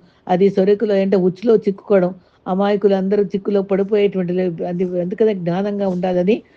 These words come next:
ఈ లోయ నేర్పిస్తుంది. తర్వాత గహన లోయ, ఆ, అదే, అదే, అది హెల్, అది, ఆ, రక్షణ పొందాలి, అది చేరకూడదని నేర్పిస్తుంది. యెహోషాపాత్ లోయేమో తీర్మానాలు తీసుకోవాలని, ఎష్కోరు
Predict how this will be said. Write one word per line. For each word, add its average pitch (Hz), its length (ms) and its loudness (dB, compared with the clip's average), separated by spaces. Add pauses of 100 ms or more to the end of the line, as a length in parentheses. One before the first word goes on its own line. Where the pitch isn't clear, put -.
(180)
ఈ 180 80 2
లోయ 190 200 2
నేర్పిస్తుంది. 175 760 -2 (360)
తర్వాత 185 260 0
గహన 180 420 0
లోయ, 185 460 2 (380)
ఆ, 175 60 -6
అదే, 175 340 0
అదే, 175 240 0
అది 170 200 -4
హెల్, 226 380 4 (120)
అది, 214 300 0 (360)
ఆ, 170 340 2 (380)
రక్షణ 180 300 0
పొందాలి, 196 640 0 (260)
అది 175 320 2
చేరకూడదని 202 640 2
నేర్పిస్తుంది. 170 720 0 (280)
యెహోషాపాత్ 196 560 4
లోయేమో 202 320 2
తీర్మానాలు 190 460 0
తీసుకోవాలని, 180 760 0 (300)
ఎష్కోరు 202 500 2